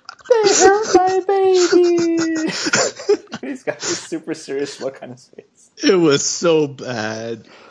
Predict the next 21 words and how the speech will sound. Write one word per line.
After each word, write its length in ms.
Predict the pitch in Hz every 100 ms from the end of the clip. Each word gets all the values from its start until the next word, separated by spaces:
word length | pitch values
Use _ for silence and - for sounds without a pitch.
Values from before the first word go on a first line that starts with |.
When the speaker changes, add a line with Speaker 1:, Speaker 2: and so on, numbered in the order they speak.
| -
Speaker 2:
That, 420 | 190 120 131 - 147
that 220 | 123 143
is 120 | 123
not 180 | 120 117
a 80 | 113
realistic 680 | 110 107 104 - 104 95 -
moment. 460 | 107 104 104 98 - _ _ -
Like, 380 | 110 110 113 - - - _
the 120 | - 107
ba-, 340 | 113 120 - -
like, 200 | 117 117
her 160 | 135 117
baby 340 | 120 120 131
would 140 | 127
be 100 | 110 110
on 120 | 113
the 60 | 107
floor, 280 | 113 104
and 80 | 107
she'd 160 | -
be 80 | 120